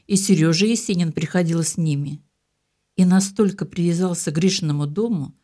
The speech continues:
что частенько оставался там ночевать, и вскоре они стали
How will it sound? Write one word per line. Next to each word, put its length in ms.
что 260
частенько 600
оставался 580
там 240
ночевать, 720
и 80
вскоре 420
они 240
стали 500